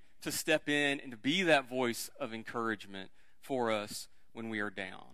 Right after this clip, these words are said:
It's such a gift, such a spiritual blessing that we have been given to be a part of God's people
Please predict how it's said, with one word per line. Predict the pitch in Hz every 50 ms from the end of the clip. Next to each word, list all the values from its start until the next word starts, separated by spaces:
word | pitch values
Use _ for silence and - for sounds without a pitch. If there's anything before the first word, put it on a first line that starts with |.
| 127 - - - - - - - - - - - - - - - - - - - - - - -
It's | - -
such | - 202 190 - -
a | 147
gift, | 117 - 147 156 143 120 104 98 - - - -
such | - - - 160 - 131
a |
spiritual | - - - - 180 190 196 190 175 - 156 139
blessing | 120 107 117 123 139 156 - - - 113 101 92 - - - - - - - - - - - - - - - - - - -
that | 131 120
we | 127 135 135
have | 123 -
been | 123 110 104
given | 104 131 147 139 117 104 92 95 101 101 107 - - - - - - - - - -
to | - 123
be | 131 135
a | 135 -
part | - - 165 165 170 170 165
of | 165 151 127 -
God's | 135 135 135 135 131 127 - -
people | - - 160 147 - 143 143 139 139 131